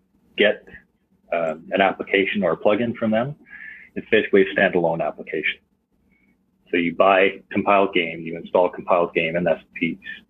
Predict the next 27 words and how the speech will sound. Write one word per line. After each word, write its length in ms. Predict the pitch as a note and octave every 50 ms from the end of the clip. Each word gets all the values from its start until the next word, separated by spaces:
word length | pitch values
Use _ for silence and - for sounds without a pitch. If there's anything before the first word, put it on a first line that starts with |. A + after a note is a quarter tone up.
| _ - -
That's 160 | E2+ E2+ - G2
everything 380 | F2+ E2+ D#2+ D2 - E2+ D#2+
you 80 | E2 E2
have 160 | E2 E2 D#2
access 380 | E2 D#2 D2 - - - - - - -
to. 120 | - D#2
If 100 | D2+ -
you 60 | F2 F2
want 180 | F2 F2 -
something 220 | - F2 E2+ F2 F2
else, 180 | F2+ G2 G2 -
you 80 | G2 F2
have 140 | F2 E2 -
to 80 | F2+
go 200 | - E2+ E2 E2
buy 280 | D2+ - E2+ D#2+ D#2 D#2
another 300 | D2 - E2+ D#2+ D#2+ D#2+
module, 460 | D2+ D#2 D#2 - - D#2+ D#2 - - _ - E2+
add 100 | E2 D#2
it 100 | D#2 D2+
in. 220 | E2 D#2 - - - _ _ _ _ _ _ _ - - - - _ _ _ _ _ _ -
So, 120 | E2 D#2 _ _ _ _ _ - - -
uh, 260 | E2 E2 D#2+ D#2+ E2 E2 - _ _ _ _ _ _ _ _ -
with 100 | F#2 - -
my 160 | F#2+ F2 E2+
background 540 | D#2+ - F#2 F2+ F2+ - F#2+ F2+ F2 E2+ E2+
in, 120 | E2 E2